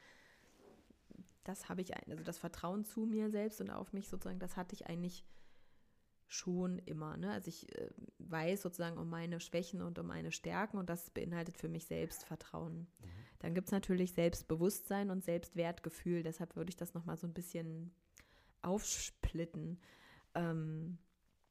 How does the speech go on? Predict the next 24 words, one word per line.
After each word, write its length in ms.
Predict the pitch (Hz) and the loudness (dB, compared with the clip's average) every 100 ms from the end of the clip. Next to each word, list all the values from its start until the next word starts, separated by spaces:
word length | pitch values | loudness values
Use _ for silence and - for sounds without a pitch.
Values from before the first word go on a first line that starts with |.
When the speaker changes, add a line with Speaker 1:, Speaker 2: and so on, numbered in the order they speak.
| _ - - | _ -10 -4
Speaker 1:
gerade 220 | 190 208 | 2 4
das 120 | 196 | 4
Thema 320 | 196 185 185 180 | 2 0 2 4
Selbstbewusstsein 920 | 175 175 - 175 190 - - 214 214 | 2 2 -2 -2 0 0 0 2 2
ist 120 | 190 | 0
sicherlich 380 | 180 185 202 185 | -2 -2 0 0
ein 100 | 175 | -2
Stück 360 | - - 226 - | -4 -2 -2 0
weit 260 | 202 190 | 0 0
auch 220 | - 175 - | 0 -2 -2
gewachsen, 640 | 165 165 170 - 269 277 | 0 0 -2 -2 0 0
sozusagen 580 | 240 208 208 208 208 196 | 0 0 0 2 0 0
mit 160 | 185 190 | -2 0
dem 100 | 185 | 0
Gründen. 460 | 170 175 214 233 | 2 2 4 4
Das 120 | 196 180 | 2 0
hängt 160 | 175 | -2
einfach 220 | - 180 | -2 -4
damit 300 | 175 175 185 | -2 -2 -2
zusammen, 260 | - 185 185 | -4 -4 0
dass 140 | 180 | 0
ich 100 | 175 180 | -2 -4
natürlich 400 | 180 180 185 - | -4 -4 -6 -2
viel 360 | 180 185 185 | 2 4 2